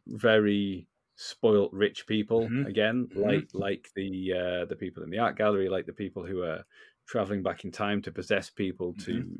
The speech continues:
Speaker 1: to, to experience the war and things. Uh, and, and in particular, the, the two sort of tourist characters that we focus on,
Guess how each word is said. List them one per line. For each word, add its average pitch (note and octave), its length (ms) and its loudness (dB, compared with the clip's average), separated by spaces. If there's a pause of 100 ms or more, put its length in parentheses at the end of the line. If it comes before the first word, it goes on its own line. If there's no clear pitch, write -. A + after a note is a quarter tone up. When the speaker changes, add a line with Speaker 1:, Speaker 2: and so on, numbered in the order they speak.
(120)
Speaker 1:
to, - 140 -10
to - 300 -8
experience F2+ 580 -4
the F2 100 -10
war G#2 320 6
and G2 120 -2
things. F#2+ 340 0 (500)
Uh, F#2 400 2
and, G#2+ 140 2
and B2 160 6
in C#3+ 160 4
particular, G2+ 560 4
the, F2 120 -12
the G2 200 -12
two G#2 320 2
sort - 200 -4
of - 180 -12
tourist G2 500 2
characters F#2+ 560 0
that F#2+ 120 -4
we F2+ 100 -6
focus G2+ 500 -2
on, E2+ 320 -6